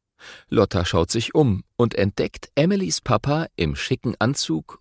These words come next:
und einem breiten Grinsen im Gesicht. Dann ist Lotta dran.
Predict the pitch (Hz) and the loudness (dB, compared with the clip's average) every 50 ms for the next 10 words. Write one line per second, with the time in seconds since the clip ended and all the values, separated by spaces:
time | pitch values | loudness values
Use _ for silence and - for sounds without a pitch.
0 | _ - 160 156 - - 139 131 131 131 120 - 113 127 143 175 190 - - 160 | _ -4 -4 -2 0 0 0 0 0 0 -2 -2 0 0 0 0 0 -2 -2 -2
1 | 160 139 - 123 123 127 123 104 - 90 95 78 85 85 82 76 82 80 - - | -2 0 2 4 4 6 6 6 4 2 2 2 0 0 0 0 -2 -2 -4 -4
2 | - 67 65 - - - - _ _ _ _ _ _ _ _ _ _ _ _ _ | -6 -8 -12 -14 -16 -18 -20 _ _ _ _ _ _ _ _ _ _ _ _ _
3 | _ _ _ _ _ _ _ - - - - _ - 104 98 101 98 120 - - | _ _ _ _ _ _ _ -20 -20 -20 -12 _ 0 2 2 2 2 0 0 0
4 | - 131 117 104 - 98 73 - - - - - - - | 2 4 2 4 2 -2 -4 -6 -8 -12 -12 -12 -14 -14